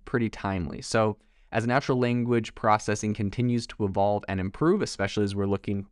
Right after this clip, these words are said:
forward to things like G P T four that is gonna be coming out on the Bing search engine soon,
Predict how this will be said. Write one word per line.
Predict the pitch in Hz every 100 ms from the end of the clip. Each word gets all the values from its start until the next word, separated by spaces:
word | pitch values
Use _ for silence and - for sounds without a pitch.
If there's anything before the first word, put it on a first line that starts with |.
| -
forward | 104 101 101
to | 104
things | - 98 92
like | 92 71
G | -
P | 95 98
T | -
four | 85 - 123 117
that | 101
is | 92
gonna | 98 92
be |
coming | 87 101 95
out | 92
on | 90
the |
Bing | 92 90 90
search | - 170 147
engine | 120 107
soon, | - 113 117